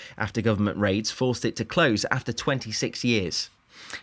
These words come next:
As reported in The Standard, Apple Daily went to press for the final time on Thursday,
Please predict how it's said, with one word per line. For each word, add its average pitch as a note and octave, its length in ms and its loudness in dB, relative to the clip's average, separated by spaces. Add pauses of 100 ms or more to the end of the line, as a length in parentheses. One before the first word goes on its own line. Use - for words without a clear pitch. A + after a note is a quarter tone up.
(140)
As A#2+ 160 2
reported A2+ 460 2
in G#2 120 4
The G2+ 60 2
Standard, B2 580 4
Apple C#3 280 2
Daily C3 300 6
went A#2+ 200 4
to A2 80 -6
press C#3 340 2
for B2 120 0
the A2+ 80 2
final D#3+ 360 4
time C#3 320 2
on B2 140 2
Thursday, C3+ 640 4